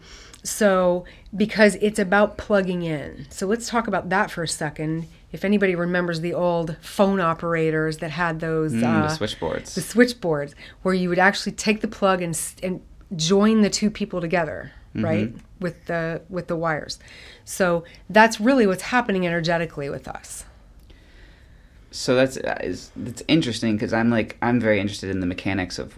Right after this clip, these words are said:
Speaker 2: what may or may not be happening here, right?
Speaker 1: Mm-hmm.
Speaker 2: I mean
Speaker 1: Some of it's still gonna be a mystery.
Speaker 2: Well, totally,
Speaker 1: I don't
Speaker 2: total
Speaker 1: know
Speaker 2: mystery,
Speaker 1: sometimes how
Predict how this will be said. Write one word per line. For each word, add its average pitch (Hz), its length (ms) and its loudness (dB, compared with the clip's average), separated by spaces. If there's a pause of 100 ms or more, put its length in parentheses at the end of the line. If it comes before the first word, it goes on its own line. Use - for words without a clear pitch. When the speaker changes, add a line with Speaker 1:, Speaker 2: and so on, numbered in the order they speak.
Speaker 2:
what 98 300 0 (140)
may 98 200 -2
or 98 40 -2
may 92 120 -2
not 90 180 -2
be 101 60 -10
happening 87 420 -2
here, - 260 -8
right? 180 200 0
Speaker 1:
Mm-hmm. 185 160 -6 (520)
Speaker 2:
I - 40 -4
mean 85 400 -4 (400)
Speaker 1:
Some 285 260 4
of 269 100 6
it's 247 160 2
still 214 160 0
gonna 202 140 0
be 190 100 -2
a 180 40 -2
mystery. 170 600 -8 (260)
Speaker 2:
Well, 123 220 4
totally, 202 320 6
Speaker 1:
I 262 40 6
don't 262 300 4
Speaker 2:
total 226 280 8
Speaker 1:
know 214 60 6
Speaker 2:
mystery, 226 420 2
Speaker 1:
sometimes 208 320 0
how 202 100 2